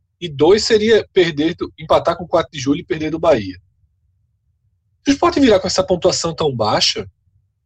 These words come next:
a missão de tentar a classificação vai ser muito complicada. Muito difícil. Obrigaria o Sport basicamente a vencer três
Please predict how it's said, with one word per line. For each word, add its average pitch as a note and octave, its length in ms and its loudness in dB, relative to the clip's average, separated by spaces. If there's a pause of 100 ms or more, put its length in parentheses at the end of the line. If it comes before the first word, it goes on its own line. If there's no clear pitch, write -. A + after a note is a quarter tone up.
(360)
a A#3+ 100 2
missão C#4 460 0
de C4 100 -2
tentar G#3+ 260 0
a F#3 60 0
classificação - 600 0
vai C4+ 100 2
ser E4 160 -2
muito D4 260 0
complicada. F3+ 720 0 (1000)
Muito C#4 260 2
difícil. - 560 -4 (1500)
Obrigaria A3 480 2
o C4+ 40 0
Sport A#3 340 0
basicamente B3 580 0
a C4 40 2
vencer B3+ 480 -4 (120)
três G#3+ 680 2